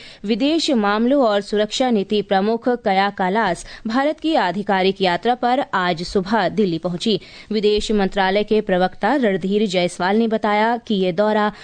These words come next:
भारत यूरोपीय संघ रणनीतिक साझेदारी को और सशक्त करने के लिए सही समय पर हो रहा है। सुश्री उर्सुला फॉन और एंटोनियो कोस्टा सोमवार को गणतंत्र दिवस समारोह में मुख्य अतिथि होंगे।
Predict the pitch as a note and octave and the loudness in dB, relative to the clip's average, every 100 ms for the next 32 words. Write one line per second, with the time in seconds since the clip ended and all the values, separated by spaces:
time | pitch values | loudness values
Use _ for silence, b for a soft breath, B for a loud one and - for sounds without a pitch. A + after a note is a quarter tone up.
0 | B G3+ G#3+ C#4 D4+ D4+ G3 G3 G#3+ A3 | B -6 0 0 2 0 2 2 2 0
1 | A#3+ A3 G#3 G#3 A3 F#3+ F3+ F3+ G3 A#3+ | 0 0 0 2 2 2 2 2 0 -2
2 | A#3+ - F3+ F3+ F3 F3+ G#3 G#3 A#3 A#3+ | -2 0 0 0 0 2 2 2 0 0
3 | B - B3+ F4+ - B3 A3 G#3+ G#3 F3 | B 0 2 0 0 -2 -2 -2 0 2
4 | F3 G#3+ A#3 A#3 A#3+ C4 - F#3 G3 A#3 | 2 2 2 2 2 0 -2 0 0 2
5 | B3+ F#3+ E3+ E3+ E3+ F3 G3 G#3 F#3 B | 0 0 -2 -2 -2 -2 0 0 -2 B
6 | B - A#3+ A3+ B3+ C4 - A3 - G#3 | B 0 0 2 0 0 0 0 2 2
7 | G3 - F#3 C4 - G#3+ G#3 - G3+ G3 | 2 2 0 0 0 0 0 0 -2 0
8 | G#3 G#3+ G#3+ G3+ F3 F3 A3 E4 - A3 | 2 2 0 0 -2 -2 -4 -4 0 0
9 | A3 G#3+ A#3 A#3 B3+ A#3 F#3 F3 G3+ G#3 | 2 2 0 0 0 0 0 0 -2 2
10 | A3+ F#3+ E3 F#3+ G#3 G3+ F3 F3 F3 F#3+ | 0 0 -2 -2 -2 -4 -4 -2 0 2
11 | A3 A3 F#3+ G3+ - F3 E3 F#3 A#3+ A#3 | 2 2 0 -2 -2 -4 -2 -2 0 2
12 | A3+ A3+ | 2 0